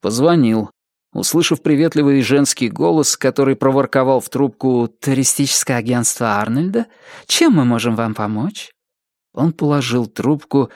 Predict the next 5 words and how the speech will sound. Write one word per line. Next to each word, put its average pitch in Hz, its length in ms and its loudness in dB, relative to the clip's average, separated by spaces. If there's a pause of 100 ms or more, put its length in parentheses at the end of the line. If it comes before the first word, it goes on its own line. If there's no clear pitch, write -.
(460)
и - 180 -4
поспешно 123 920 0
отступил 107 680 -2
от 80 140 -6
телефона 110 760 -2